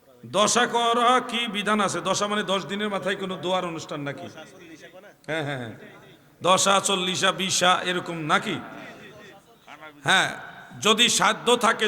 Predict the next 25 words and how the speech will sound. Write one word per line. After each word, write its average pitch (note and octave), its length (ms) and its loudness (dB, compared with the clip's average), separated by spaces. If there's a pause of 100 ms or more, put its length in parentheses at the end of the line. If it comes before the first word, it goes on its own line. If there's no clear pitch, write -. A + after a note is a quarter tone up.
তৌফিক G#3 320 -2 (100)
থাকে, G#3+ 260 2 (880)
মা F3+ 160 4 (100)
বাপ G3 220 6
মুরব্বী G3 380 0
মারা F#3 280 4
গেছে, F3+ 300 -2 (180)
তিনার F3+ 240 0 (140)
ইসালে B3 340 6
সওয়াবের G#3+ 400 4
উদ্দেশ্যে G3 320 -2
আপনারা E3 320 4 (160)
এই F3+ 60 2
ধরনের F3+ 360 2 (440)
ইসালে G#3+ 300 4
সওয়াবের G3+ 500 4
নিয়তে F#3 240 2 (120)
দোয়ার F#3 300 6
অনুষ্ঠান, F#3+ 360 0 (340)
সাধ্য F3+ 340 0
অনুযায়ী F3 280 2
কিছু F3 160 0
মেহমানদারি D#3+ 560 2
মানুষকে D#3 360 -2
খাওয়াইলেন, C#3 480 0